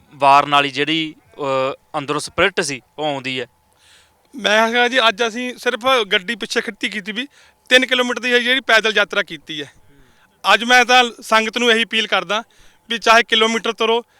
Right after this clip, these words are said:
Speaker 2: ਚਾਹੇ ਅੱਧਾ ਕਿਲੋਮੀਟਰ ਤੋਂ ਪੈਦਲ ਜ਼ਰੂਰ ਤੁਰਨਾ ਚਾਹੀਦਾ, ਕਿਉਂਕਿ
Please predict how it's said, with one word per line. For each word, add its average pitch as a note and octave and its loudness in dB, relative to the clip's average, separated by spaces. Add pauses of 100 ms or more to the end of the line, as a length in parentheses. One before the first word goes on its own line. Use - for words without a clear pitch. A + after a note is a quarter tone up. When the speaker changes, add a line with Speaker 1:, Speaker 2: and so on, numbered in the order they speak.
(220)
Speaker 2:
ਚਾਹੇ A3 4
ਅੱਧਾ A3+ 4
ਕਿਲੋਮੀਟਰ G#3 -2
ਤੋਂ F#3 -8
ਪੈਦਲ A3+ 2
ਜ਼ਰੂਰ A3 -2
ਤੁਰਨਾ A3 0
ਚਾਹੀਦਾ, A3 2 (380)
ਕਿਉਂਕਿ B3+ 2